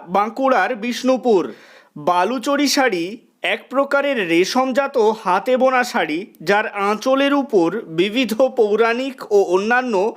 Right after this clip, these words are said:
নকশার কাজ করা থাকে। তো একটা বালুচরি কাজের নিদর্শন তোমরা স্ক্রিনে দেখতে পাচ্ছ। এছাড়াও এখানে লেখা আছে মুর্শিদাবাদেও সিল্কের শাড়ি তৈরি হয়।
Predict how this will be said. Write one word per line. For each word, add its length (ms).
নকশার 800
কাজ 320
করা 260
থাকে। 440
তো 80
একটা 320
বালুচরি 680
কাজের 400
নিদর্শন 800
তোমরা 320
স্ক্রিনে 500
দেখতে 400
পাচ্ছ। 400
এছাড়াও 440
এখানে 340
লেখা 300
আছে 360
মুর্শিদাবাদেও 1200
সিল্কের 560
শাড়ি 380
তৈরি 380
হয়। 340